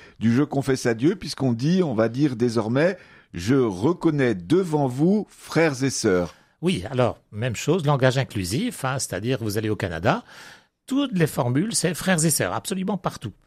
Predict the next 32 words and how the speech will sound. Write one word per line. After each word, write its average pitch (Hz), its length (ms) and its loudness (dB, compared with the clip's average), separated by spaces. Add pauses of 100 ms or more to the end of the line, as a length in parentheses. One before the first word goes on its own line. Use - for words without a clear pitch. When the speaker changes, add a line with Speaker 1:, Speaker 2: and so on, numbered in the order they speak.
(160)
Speaker 2:
Et 190 80 2
on 196 80 4
s'est 175 140 -2
dit 233 120 -4
que - 60 -8
c'est 156 120 0
pas 151 160 -4
mal 165 220 0
non 113 140 -2
plus 175 160 -8
d'en 127 160 -2
a-, 113 220 -2
d'en 107 200 -6
avoir 107 280 -4
un 107 60 -4
peu, 214 240 -6
non 123 160 -4
pas 143 260 -2
pour, 110 340 -4
euh, 95 220 -4 (340)
faire 117 280 -2
un 107 60 -2
féminisme 110 580 -4
à 95 80 -2
deux 98 180 -4
balles, 143 380 0
c'est - 160 -8
pas, 101 420 -8
c'est - 180 -4
pas 104 160 -6
le 101 60 -4
moment, 131 460 -2